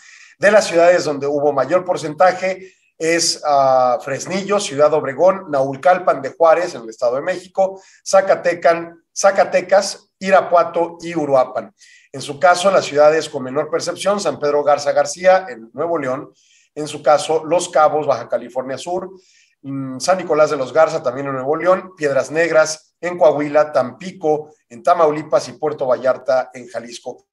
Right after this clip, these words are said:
Y aún así, hay situaciones de, de, de peligro en esas zonas, ¿no? Eh, por otro lado, bueno, pues el dato precisamente del sat,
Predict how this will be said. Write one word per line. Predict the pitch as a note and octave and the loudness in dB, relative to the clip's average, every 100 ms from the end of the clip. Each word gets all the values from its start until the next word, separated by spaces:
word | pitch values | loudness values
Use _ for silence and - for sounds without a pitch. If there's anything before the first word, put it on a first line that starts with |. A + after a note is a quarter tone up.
| _ | _
Y | C3+ | 0
aún | C#3+ A3+ B3 | 2 2 0
así, | A3+ G3 A3 - _ _ | -2 -6 -14 -16 _ _
hay | - D#3 | -4 -4
situaciones | D3 C#3+ A#2 C3 B2 | -4 -10 -10 -10 -10
de, | A#2 G#2+ G#2+ | -12 -14 -16
de, | A2+ A2+ | -20 -18
de | G#2+ | -20
peligro | A2 A2+ A2 | -18 -16 -14
en | A2 | -14
esas | G#2+ - | -14 -18
zonas, | G#2 G2 - | -18 -20 -16
¿no? | C3+ E3 _ _ - _ _ _ - | -14 -14 _ _ -20 _ _ _ -12
Eh, | D#3 D#3 D#3 D3+ | -8 -4 -4 0
por | F3+ | 2
otro | G3+ G#3+ | 2 4
lado, | A3 A3 | 4 6
bueno, | G#3+ - - | 4 2 -2
pues | D3+ | -6
el | C#3 C3+ | -6 0
dato | D3+ D#3+ - | 0 0 -8
precisamente | B2+ B2+ C3 C#3 D#3 | -10 -10 -8 -6 -2
del | D#3 D3+ | -2 2
sat, | G#3 A3 | 2 2